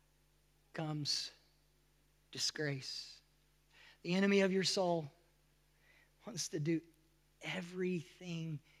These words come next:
he can to dishonor you. Because if he can dishonor you, if he can get you to participate in dishonor, then you know what? He, in his sick,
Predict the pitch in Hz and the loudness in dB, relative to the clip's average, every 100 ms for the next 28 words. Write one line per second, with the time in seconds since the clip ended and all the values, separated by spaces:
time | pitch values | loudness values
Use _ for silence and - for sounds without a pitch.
0 | _ _ - 156 151 - 143 143 139 - | _ _ -10 -10 -8 -10 -10 -10 -12 -16
1 | _ _ _ _ _ 156 143 151 180 170 | _ _ _ _ _ -4 0 0 -2 -4
2 | 151 151 147 151 147 131 - _ _ _ | -2 0 0 0 0 -4 -12 _ _ _
3 | _ _ _ - - - 165 156 160 160 | _ _ _ -20 -20 -10 -2 0 2 0
4 | 196 233 220 214 - 214 196 190 175 175 | 0 0 2 0 2 -2 0 0 2 2
5 | 160 139 123 143 190 - 208 175 196 208 | 2 0 -6 -2 0 0 0 4 4 4
6 | 196 185 180 180 160 - 190 202 - 180 | 4 4 2 0 0 0 0 -2 0 0
7 | 180 175 160 143 156 - 160 160 156 135 | 2 0 0 2 0 0 -2 -2 -2 -6
8 | - - - - - _ 165 165 185 202 | -10 -20 -20 -20 -20 _ -6 -2 2 4
9 | 196 196 180 156 202 214 - - 233 240 | 2 2 2 6 6 6 4 2 4 2
10 | - | 0